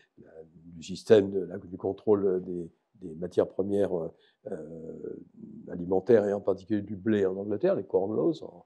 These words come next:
la suppression des Corn Laws en, en dix-huit cent quarante-quatre. Mais, euh, à la fin du dix-neuvième, en France, on connaît la loi Méline, hein, dix-huit cent quatre-vingt-douze, qui protège l'agriculture française.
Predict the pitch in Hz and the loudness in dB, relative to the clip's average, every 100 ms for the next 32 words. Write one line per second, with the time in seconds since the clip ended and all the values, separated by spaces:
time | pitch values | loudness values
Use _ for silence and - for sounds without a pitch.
0 | _ 101 - - 101 117 101 92 98 98 | _ -16 -16 -4 0 2 0 2 0 2
1 | 127 120 98 87 - - _ - 92 82 | 2 2 0 -6 -10 -20 _ -8 -6 -6
2 | 78 87 98 90 90 85 82 92 90 82 | -10 -12 -12 -10 -10 -12 -10 -8 -8 -12
3 | 87 139 220 - - - _ 117 143 175 | -6 -4 -4 -8 -20 -20 _ 8 12 10
4 | - 139 120 110 107 104 101 107 107 - | 10 6 8 8 4 4 0 -4 -4 0
5 | 98 - 135 110 101 90 92 110 147 175 | 0 4 2 2 -4 -8 -6 0 2 0
6 | 156 - _ _ - 110 - 113 92 90 | -4 -12 _ _ -6 -6 0 0 0 -8
7 | 101 104 92 95 92 107 117 127 180 185 | -4 -4 -4 -6 -4 0 2 2 0 0
8 | 110 127 113 90 - 107 92 95 95 98 | 0 0 -2 -8 -6 -4 -6 -6 -8 -4
9 | 170 170 113 - 107 107 95 98 95 87 | -6 -6 -6 -6 -2 -2 -2 -6 -10 -16
10 | 95 - 90 139 | -20 -20 -4 -2